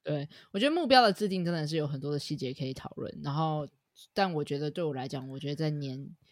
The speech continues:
年初，我觉得好，对我来讲，制定目标是一月份的事，然后，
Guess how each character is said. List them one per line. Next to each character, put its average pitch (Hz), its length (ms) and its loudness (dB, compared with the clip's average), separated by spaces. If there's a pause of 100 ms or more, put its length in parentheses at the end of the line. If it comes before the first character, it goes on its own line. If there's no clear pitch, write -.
(180)
年 147 260 0
初， 165 160 0
我 160 120 4
觉 226 80 10
得 277 80 12
好， 151 240 6
对 208 100 6
我 185 80 10
来 147 100 8
讲， 139 160 0 (120)
制 - 120 -8
定 160 220 2
目 156 80 2
标 143 160 4
是 143 140 0
一 156 160 0
月 151 160 6
份 139 180 0
的 131 80 -6
事， - 320 0 (260)
然 175 120 0
后， 196 200 10